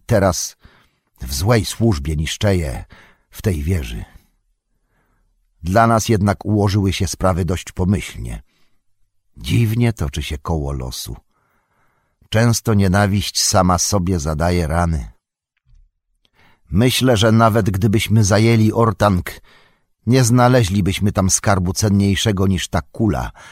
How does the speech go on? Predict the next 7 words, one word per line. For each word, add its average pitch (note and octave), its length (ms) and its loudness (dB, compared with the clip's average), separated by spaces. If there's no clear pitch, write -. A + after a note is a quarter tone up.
którą F#2 380 -4
gadzi E2+ 380 -2
język E2 440 -2
rzucił, F2 460 -4
chcąc F#2 420 -4
nas F2 240 -4
ugodzić. D2+ 680 -10